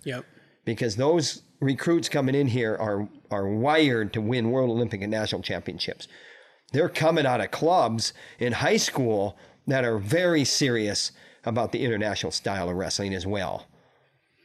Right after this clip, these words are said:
Speaker 1: And
Speaker 2: And
Speaker 1: it's
Speaker 2: are trained in a very demanding, serious way as well, so on and so forth.
Speaker 1: It's cool that the R T Cs allow high school kids in there as well, at, who meet at the fourth at state threshold and all of that.
Speaker 2: Okay, so good. If your voice is gonna be on this podcast.
Speaker 1: Yeah.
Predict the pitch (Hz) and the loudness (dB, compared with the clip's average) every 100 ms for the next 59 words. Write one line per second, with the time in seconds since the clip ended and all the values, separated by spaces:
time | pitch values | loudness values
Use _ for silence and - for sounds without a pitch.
0 | _ _ - 170 170 117 - 147 160 147 | _ _ -4 2 2 2 -2 0 2 2
1 | 117 101 98 123 117 110 101 113 107 120 | 0 -2 -2 0 0 0 -2 -2 0 0
2 | 120 117 107 98 139 113 104 - 117 110 | 0 -2 -2 -2 -2 0 -2 -2 -2 -2
3 | 101 113 98 85 - - - _ _ _ | -2 -2 -2 -4 -8 -20 -20 _ _ _
4 | - 120 107 95 - 87 - - - - | -4 0 0 -2 -4 -4 -6 -8 -10 -16
5 | _ _ _ - 165 - 220 262 - 165 | _ _ _ -4 -2 2 6 6 6 4
6 | 165 - 175 190 156 151 147 143 165 - | 4 2 0 2 4 6 4 4 0 0
7 | 143 135 151 139 139 135 127 139 143 139 | -4 0 0 2 0 0 -2 0 2 2
8 | 127 - - 147 147 143 135 - 139 160 | 0 -6 -8 2 4 4 2 -4 -6 -2
9 | 147 151 131 - 147 - 147 - 147 139 | -2 -2 -2 -2 -2 0 -2 0 -2 -2
10 | 135 131 127 127 123 151 139 143 - 135 | -4 -6 -6 -8 -4 0 2 2 2 0
11 | 117 170 175 120 156 127 151 156 127 107 | 2 2 2 2 0 2 4 4 2 0
12 | 123 120 110 101 113 120 143 160 - 226 | 0 0 0 -2 -4 -2 -2 -4 4 4